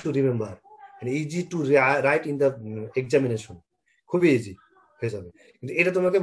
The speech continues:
ম-, খুব ভালো করে বুঝতে হবে কি ঘটতেছে, কেন ঘটতেছে। যেমন তোমাকে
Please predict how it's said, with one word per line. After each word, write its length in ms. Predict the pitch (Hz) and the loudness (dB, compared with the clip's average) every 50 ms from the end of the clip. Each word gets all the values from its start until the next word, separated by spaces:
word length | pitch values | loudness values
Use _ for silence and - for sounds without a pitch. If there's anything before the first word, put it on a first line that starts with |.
| 156 | 2
ম-, 180 | 151 151 139 127 - - | 2 4 2 2 2 -2
খুব 80 | 120 107 120 | -8 -6 0
ভালো 120 | 127 147 151 | 2 2 4
করে 120 | 160 165 151 139 | 4 2 0 0
বুঝতে 140 | 147 143 - 160 | -2 -4 -4 -6
হবে 120 | 160 156 - | -8 -8 -10
কি 60 | - 151 127 139 | -12 -4 0 0
ঘটতেছে, 300 | 143 143 - 131 117 117 117 - | 0 2 0 -2 -2 -2 0 2
কেন 120 | 147 165 170 139 | 2 2 4 2
ঘটতেছে। 340 | 139 127 - 117 104 - - - - - - - - - - - - - - - - - - - 123 | 0 0 0 -6 -8 -8 -12 -16 -16 -16 -16 -16 -18 -18 -18 -20 -20 -18 -18 -20 -20 -20 -18 -4 0
যেমন 200 | 151 160 180 190 185 190 | 0 0 0 0 -2 0
তোমাকে 200 | 175 170 165 | -2 0 0